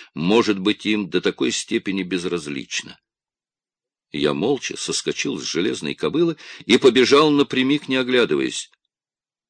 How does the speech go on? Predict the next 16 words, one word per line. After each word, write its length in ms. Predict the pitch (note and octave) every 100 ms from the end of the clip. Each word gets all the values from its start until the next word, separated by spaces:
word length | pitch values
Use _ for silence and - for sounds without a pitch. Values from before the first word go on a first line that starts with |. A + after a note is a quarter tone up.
| _ _ -
Но 280 | E2+ A2 A#2+
прежде 400 | A2 C3 A#2 A#2
чем 180 | - A2+
я 160 | A2+
успел 380 | A2+ - A2+ A2+
добежать, 640 | F#2 F2+ E2+ A2+ C#3+ - _ _ _ _ _ _
раздался 680 | D2+ G#2 F2 D2 B2 - G#2
хриплый, 720 | - E2 A2+ C3+ - A#2 A2+ _ _
короткий 640 | - G2+ B2 C#3 - A2+ A2
визг, 640 | F#2+ B2+ C#3+ - - - _ _ _ _
и 120 | D2+ D#2
все 260 | - F2
утихло. 460 | F2 - - - - _ _ _ _ _ _ _ _ _ _ _ _ - - -
Здание 500 | C#2+ - A#2 D#3 D3+
было 300 | A#2+ C3+ C3+
павильоном 920 | - G#2+ F#2 D2 C#2+ G2 F3 F3+ E3+